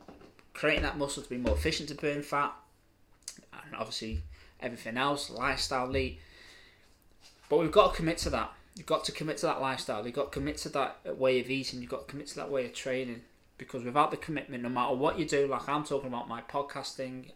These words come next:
um, my videos, my online training, uh, platform that I'm trying to put the content out there, if I'm not doing it, I'm not gonna get any better at it.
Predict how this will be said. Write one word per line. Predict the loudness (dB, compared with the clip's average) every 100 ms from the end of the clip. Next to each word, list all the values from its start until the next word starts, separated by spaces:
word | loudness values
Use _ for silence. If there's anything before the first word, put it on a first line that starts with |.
| -12
um, | -8 -6 -6 -6
my | -8 -6
videos, | -2 2 6 6 4 0
my | -6
online | -4 -2 -4
training, | -6 -10 -10 -14 -20 -12
uh, | -8 -6 -6
platform | -4 -4 -2 -2
that | -2
I'm | -4
trying | -6 -8
to |
put | -8 -10 -8
the | -10
content | -2 0 0 -2
out | -2 -2
there, | -4 -6 -10 -18 -14
if | -10
I'm | -6 0
not | 0 0 4
doing | 6 6 4
it, | 0 0 -4 -20 -20 -20 -20 _ -20 _ _ _ _ _ _ -6
I'm | 0
not | 2
gonna | 2 4
get | 4
any | 4
better | 2 2 0
at | -2
it. | -4